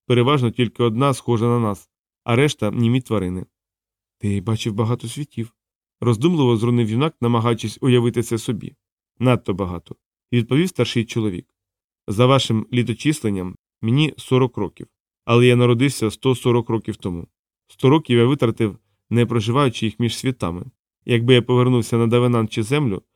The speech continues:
то виявилося б, що знайомі мені чоловіки та жінки вже сто років як померли.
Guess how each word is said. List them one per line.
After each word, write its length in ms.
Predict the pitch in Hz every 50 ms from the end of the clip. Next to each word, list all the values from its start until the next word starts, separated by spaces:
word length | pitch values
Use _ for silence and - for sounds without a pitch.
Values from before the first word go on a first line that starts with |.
| _ _ _ _ -
то 120 | - 113
виявилося 560 | 113 151 160 151 127 117 110 107 - - 110
б, 60 | 95 - _ _ _ _ _
що 240 | - - 127 120 110
знайомі 320 | 113 127 131 135 123 123
мені 260 | 123 120 120 120 117
чоловіки 480 | 113 - 120 117 120 123 117 117 - 110
та 120 | - 117
жінки 440 | 101 110 117 113 - - 143 147 170 _ _ _ _ _ _
вже 180 | - 113 123 117
сто 200 | - - - 123
років 280 | 127 139 131 - 117 107
як 160 | 110 104 -
померли. 440 | - 120 110 92 85 - - -